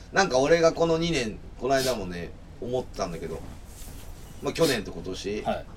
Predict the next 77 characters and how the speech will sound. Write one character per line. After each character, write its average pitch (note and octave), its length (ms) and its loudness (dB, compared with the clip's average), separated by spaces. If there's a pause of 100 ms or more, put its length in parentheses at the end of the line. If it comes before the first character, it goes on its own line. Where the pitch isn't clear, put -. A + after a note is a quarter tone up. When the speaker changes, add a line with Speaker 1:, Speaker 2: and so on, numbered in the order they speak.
Speaker 1:
思 D#3 160 0
っ - 20 -4
た - 180 -4
一 G#2+ 240 0
割 A#2 180 2
も E2+ 180 -4
俺 E2 120 -2
は E2 100 -2
動 F2+ 280 -4
け G#2 160 0
れ F2+ 60 -4
て D2+ 240 -8
な G#2+ 180 2
い G#2 60 -2
か - 140 -10
ら。 B2 60 -6
Speaker 2:
ま C#3+ 120 8
あ - 20 8
ま A2 160 6
あ G2 60 -2
ま F#2+ 120 -6
あ F2 40 -10
ま E2+ 120 -12 (440)
あ。 A#2 100 0
Speaker 1:
う - 20 -2
ん。 G2 140 -4 (360)
あ F2+ 140 -4
の、 E2 220 -6
ま A2 100 2
あ G#2+ 40 2
動 G3 180 8
い - 40 6
ち - 80 4
ゃ - 20 0
ダ - 160 2
メ E3+ 60 4
だ - 100 8
っ - 60 0
つ - 80 -4
う - 20 -4
ん - 40 -6
だ - 60 -8
か - 80 -8
ら - 80 -8
さ。 C#3+ 100 2
Speaker 2:
い C#3+ 40 10
や、 C#3+ 80 10
そ C#3+ 100 2
り B2 60 2
ゃ - 20 -2
そ C3+ 320 0
う - 20 0
よ。 B2 120 2
Speaker 1:
動 C#3 100 4
け D#3+ 100 6
な D#3 120 4
か A#2 100 6
っ G2+ 60 2
た - 80 -8
か - 100 0
ら、 G#2+ 120 8
Speaker 2:
は G#2+ 320 6
い。 G2+ 40 -4
Speaker 1:
ラ B2+ 160 10
イ C#3 60 6
ブ D#3 100 2
だ D#3 120 4
け F3 100 2
じ C#3+ 80 2
ゃ B2 40 4
な A2 140 0
く - 100 -8
て、 G2 240 2
ラ A#2+ 180 8
イ-、 D#3+ 120 6
あ A#2+ 140 0
の、 A2+ 140 -4